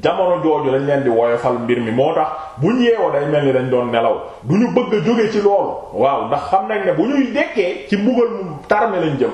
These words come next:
Am ñeneen ñu ne déedéet, déet. Ci boroom xam-xam yi rahmatullah alayhi, non, non, mooy ne ñooy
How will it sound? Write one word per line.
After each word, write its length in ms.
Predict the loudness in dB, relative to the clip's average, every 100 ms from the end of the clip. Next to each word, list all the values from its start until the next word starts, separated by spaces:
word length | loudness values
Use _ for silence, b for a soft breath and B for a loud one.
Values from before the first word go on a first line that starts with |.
| -2
Am 180 | -2 0
ñeneen 300 | 0 0 0
ñu 60 |
ne 140 | -2 0
déedéet, 320 | 0 0 -2
déet. 140 | -6 -10 B -4
Ci 80 | 0
boroom 280 | 2 0 0
xam-xam 400 | -2 -2 0 2
yi 60 |
rahmatullah 520 | 2 0 -2 2 2 2
alayhi, 180 | 0
non, 280 | 2 2 2
non, 180 | 0 -4 -6 B -2
mooy 260 | 0 2 2
ne 160 | 0 2
ñooy 180 | 2